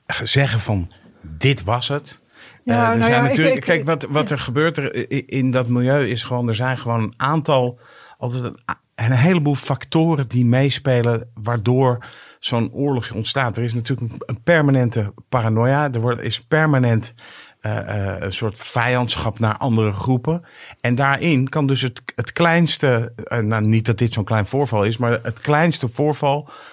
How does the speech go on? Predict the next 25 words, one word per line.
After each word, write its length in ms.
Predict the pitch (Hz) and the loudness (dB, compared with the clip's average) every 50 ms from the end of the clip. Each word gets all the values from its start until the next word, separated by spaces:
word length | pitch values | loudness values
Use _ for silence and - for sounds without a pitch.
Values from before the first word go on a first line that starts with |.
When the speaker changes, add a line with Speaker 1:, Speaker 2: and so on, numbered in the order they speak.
| - | -8
Speaker 1:
kan 180 | - - 127 123 | -4 -2 0 0
dus 180 | 123 117 - - | 0 0 0 0
zorgen 320 | 170 165 151 135 117 110 | 2 2 2 2 0 -2
voor 140 | - 135 127 | -4 -4 -4
een 60 | - | -4
gigantische 680 | - - 135 - - 175 170 139 127 - - 120 - - | -4 -6 -6 -2 0 0 -2 0 -2 -4 -4 -4 -4 -4
explosie 880 | - 123 - - - - 156 143 143 139 127 110 120 113 113 104 - - | -6 -6 -4 -4 -2 2 2 4 4 4 2 2 2 2 0 0 -2 -2
aan, 300 | 120 113 113 110 110 107 - - | -2 0 0 0 -2 -6 -8 -8
eh, 320 | - 113 113 113 117 - | -6 -6 -4 -4 -4 -6
aan, 480 | - - - 127 120 117 104 - - - - - | -6 -8 -6 -4 -2 -2 -4 -6 -10 -14 -10 -6
aan 180 | - 127 117 | -6 -4 -2
ellende 360 | 113 113 127 165 190 175 - | -2 -2 -2 -2 -2 -2 -2
eigenlijk. 680 | 95 95 101 98 98 98 90 95 95 - - - - - _ _ _ _ _ | -2 -2 -4 -4 -6 -6 -8 -10 -12 -14 -18 -20 -20 -20 _ _ _ _ _
Speaker 2:
Nee, 140 | 247 247 226 | 0 2 2
want 160 | 226 220 - | 2 0 2
je 60 | 220 | 2
merkt 320 | 220 240 269 294 285 - | 2 4 4 2 0 -2
dat 180 | - 175 160 - | -4 -6 -6 -4
ook, 220 | 190 175 170 - | -4 -6 -4 -4
hè. 100 | 202 233 226 | -6 -4 -4
Op 140 | - 196 214 | -2 -2 0
een 120 | 214 196 | 0 0
bepaald 280 | 190 - 214 220 208 - | 0 2 2 2 2 2
moment, 340 | 196 180 180 190 190 - | 2 2 2 0 -2 -4
eh, 320 | - 175 170 175 180 180 | -6 -4 -4 -4 -4 -4